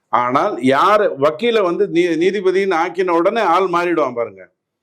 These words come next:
அந்த மாதிரி பி ஜே பியில வந்து யாரை முதலமைச்சர்னு சொன்னாலும் அவன் டோட்டலா ஆளு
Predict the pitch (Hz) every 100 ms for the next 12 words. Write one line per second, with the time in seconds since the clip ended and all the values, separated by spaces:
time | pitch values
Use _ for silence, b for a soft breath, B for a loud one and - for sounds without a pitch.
0 | _ _ _ - 147 175 208 185 196 202
1 | 190 180 165 156 139 135 127 160 165 120
2 | 131 180 220 247 233 185 190 196 190 170
3 | 196 208 175 175 190 220 190 156 165 170
4 | 180 175 156 160 147 120